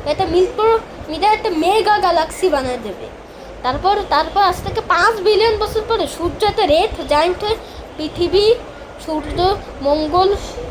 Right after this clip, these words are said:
সূর্যরে গিলবে না, মানে পৃথিবী, বুধ, বুধ, শুক্র, পৃথিবী, মঙ্গল, বৃহস্পতি, শনি, ইউরেনাস, নেপচুন সবাইরে গিলে ফেলবে। তবে প্লুট-, প্লুটোরে পর্যন্ত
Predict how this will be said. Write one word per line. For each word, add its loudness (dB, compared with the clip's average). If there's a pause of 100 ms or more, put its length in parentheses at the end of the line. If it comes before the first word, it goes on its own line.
(440)
সূর্যরে 2
গিলবে 2
না, 2
মানে 2
পৃথিবী, 2
বুধ, 2 (640)
বুধ, 2 (120)
শুক্র, -2 (140)
পৃথিবী, 2
মঙ্গল, 4 (360)
বৃহস্পতি, -2
শনি, 4 (340)
ইউরেনাস, -2
নেপচুন -2
সবাইরে 2
গিলে -2
ফেলবে। -4
তবে -6 (100)
প্লুট-, -2 (120)
প্লুটোরে 4 (180)
পর্যন্ত -6